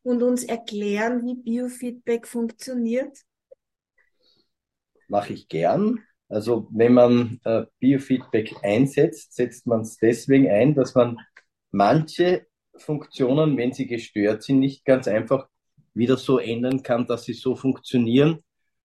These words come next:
Speaker 2: äh, äh, wie sie vor dieser Störung funktioniert haben. Das sind körperliche Funktionen, wie zum Beispiel jetzt bei mir die Temperaturregulation im Körper,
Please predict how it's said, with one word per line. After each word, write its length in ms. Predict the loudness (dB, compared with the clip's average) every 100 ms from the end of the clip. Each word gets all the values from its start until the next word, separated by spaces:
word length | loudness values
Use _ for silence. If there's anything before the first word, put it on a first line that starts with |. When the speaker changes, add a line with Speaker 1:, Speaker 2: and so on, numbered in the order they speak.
| -6
Speaker 2:
äh, 360 | 2 4 4
äh, 500 | 0 -8 -10 -6 -6 -8
wie 260 | -12 -6 -6
sie 340 | 0 0 -2 _
vor 300 | -8 2 2
dieser 300 | 0 -8 -10
Störung 420 | -8 -8 -8 -10
funktioniert 640 | -16 -20 -12 -6 -6 -6
haben. 100 | -10
Das 140 | -10 2
sind 140 | 2
körperliche 580 | 4 4 4 2 0 -4
Funktionen, 760 | -4 -6 -4 -2 2 2 0 -2 _ _ _
wie 160 | -4 0
zum 180 | 0 2
Beispiel 680 | 0 -2 -2 -2 -2 -6 _ _
jetzt 520 | -4 -2 -2 -8 -2
bei 160 | 0 2
mir 460 | 2 4 4 2 -4 _ _ -2
die 320 | 2 2 0
Temperaturregulation 1500 | 0 0 0 -4 -4 -2 2 2 2 -2 -2 -4 -6 -6 -4 -4
im 180 | -6 -8
Körper, 840 | -6 -2 -2 -2 2 4 2